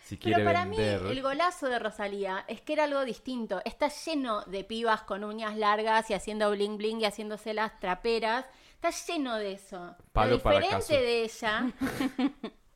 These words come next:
Speaker 2: era que traía otra
Speaker 1: <laughs>
Speaker 2: cosa, que aportaba algo clásico como el flamenco
Speaker 1: Ahora.
Speaker 2: mezclado con otra cosa. O sea,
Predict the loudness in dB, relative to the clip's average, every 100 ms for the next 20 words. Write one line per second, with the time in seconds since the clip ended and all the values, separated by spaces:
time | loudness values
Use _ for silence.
0 | -4 2 4 4 4 2 4 8 8 10
1 | 8 6 4 2 4 2 4 2 2 0
2 | 4 6 6 4 2 0 2 2 2 -4
3 | -2 0 0 0 4 8 10 10 8 6
4 | 4 -2 2 4 4 2 0 0 0 2
5 | 2 0 0 0 0 -2 -4 -4